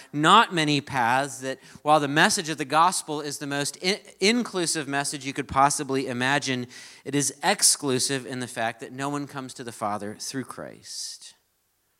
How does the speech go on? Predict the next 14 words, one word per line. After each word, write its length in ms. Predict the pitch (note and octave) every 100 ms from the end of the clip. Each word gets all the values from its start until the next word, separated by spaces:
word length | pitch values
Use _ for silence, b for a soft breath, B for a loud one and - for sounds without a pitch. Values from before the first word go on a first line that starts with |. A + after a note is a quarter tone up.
| _ _ _ _ _ _ _ _ _ _ _ _ _ _ _ _ B B B B
Or 120 | C#3
maybe 280 | D3+ G#3+ G3+
you've 220 | F3+ E3
simply 340 | - D#3+ D#3
been 200 | C#3 C3
captured 580 | - D3 C#3+ - C3+ A#2
by 240 | A#2+ A2+
this 260 | A2 A#2+ -
revelation 600 | A#2+ A#2 A2 A#2 A2+ A2
of 80 | G#2
the 80 | F2+
Father's 480 | - G2 F#2 E2 -
heart. 560 | F#2+ D#2+ - - - - - _ _ _ _ _ _ _ _ _ _ _ - _ b b b b b b
Because 560 | A#2+ - B2 A#2 -